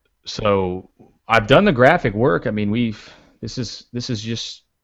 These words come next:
not as nice as we would want it to look, but it's still not bad. And I've got another prototype coming soon that's gonna be even more in depth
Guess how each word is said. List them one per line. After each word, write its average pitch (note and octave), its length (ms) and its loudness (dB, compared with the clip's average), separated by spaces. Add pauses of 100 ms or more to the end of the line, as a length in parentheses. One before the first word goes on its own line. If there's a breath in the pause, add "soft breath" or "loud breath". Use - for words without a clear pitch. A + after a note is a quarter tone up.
(320)
not A2+ 280 4
as A2 120 -2
nice A#2+ 420 0
as G#2 140 -12
we G#2+ 140 -8
would G2 140 -4
want G#2 240 -4
it - 60 -10
to D3+ 100 -10
look, D3+ 380 -8
but F#2+ 200 -4
it's F2+ 160 -10
still A2+ 320 -4
not G#2 320 -6
bad. A2 420 -6 (760)
And G2 360 -4
I've F2+ 260 -6
got A2 200 0
another G2+ 300 0
prototype A2 560 -2
coming G#2 260 -6
soon G#2+ 300 -6
that's F#2+ 140 -6
gonna F#2+ 180 -8
be F2+ 240 -8
even F#2 180 -6
more F#2 240 -4
in E2+ 140 -8
depth E2+ 420 -12